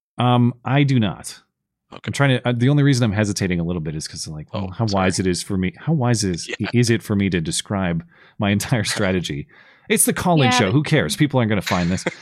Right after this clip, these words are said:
Speaker 2: <laughs>
Speaker 1: Um,
Speaker 3: And you have strategically hidden weapons all over your
Speaker 2: Yeah,
Speaker 3: house.
Speaker 2: okay,
Speaker 1: I have,
Speaker 2: gotcha.
Speaker 1: I have a home defense strategy. Uh, that, I won't say more than that,
Speaker 2: Right.
Speaker 1: but I don't,
Speaker 2: Okay.
Speaker 1: um, no, for the sa-,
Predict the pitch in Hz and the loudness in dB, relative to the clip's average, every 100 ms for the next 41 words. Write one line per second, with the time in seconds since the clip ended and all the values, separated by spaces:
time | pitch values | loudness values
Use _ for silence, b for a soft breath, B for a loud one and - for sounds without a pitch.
0 | - - - - 104 139 185 - _ _ | -16 -14 -12 -2 2 2 2 -2 _ _
1 | _ - 240 277 262 220 - - 220 220 | _ -4 0 2 0 -2 -6 -4 -2 -2
2 | 190 180 185 165 170 156 160 151 147 156 | -2 0 -2 -2 -2 -2 -4 -6 -6 -6
3 | 147 - 143 - 151 170 214 202 - 160 | -4 -6 -6 -2 2 4 4 2 2 4
4 | 196 175 175 165 131 139 117 - 95 76 | 4 4 4 4 4 2 2 2 0 0
5 | - 85 113 - 135 131 127 139 135 143 | -8 -2 -2 0 0 0 2 4 4 2
6 | 113 110 95 87 69 113 135 143 175 160 | 4 4 2 0 -4 0 2 4 4 2
7 | - 87 - 123 107 98 87 85 _ _ | -2 -10 -4 0 0 0 -4 -6 _ _
8 | _ _ _ _ _ _ _ _ 185 202 | _ _ _ _ _ _ _ _ -2 0
9 | 185 208 214 - | 0 0 0 0